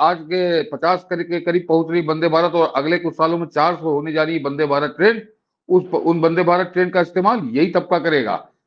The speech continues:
मेडिकल कॉलेज, इंजीनियरिंग कॉलेज क्या, मतलब चतुर्मुखी विकास की आप बात करिए, उसका लाभ यही तबका लेता है।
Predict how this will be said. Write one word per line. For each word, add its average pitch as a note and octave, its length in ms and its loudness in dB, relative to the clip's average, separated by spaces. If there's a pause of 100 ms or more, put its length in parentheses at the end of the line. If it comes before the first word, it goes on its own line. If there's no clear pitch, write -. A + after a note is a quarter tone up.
(120)
मेडिकल D#3+ 340 0
कॉलेज, F3 320 0
इंजीनियरिंग E3+ 440 -4
कॉलेज E3+ 260 0
क्या, F3+ 180 0
मतलब E3+ 600 -6
चतुर्मुखी F#3 500 2
विकास F3 340 0
की F#3 100 -4
आप D#3 100 0
बात C#3 240 -2
करिए, F#3+ 420 2 (540)
उसका F#3 280 0
लाभ F3 360 2
यही D#3 200 -4
तबका F3+ 340 -4
लेता D#3 320 0
है। A#3 320 2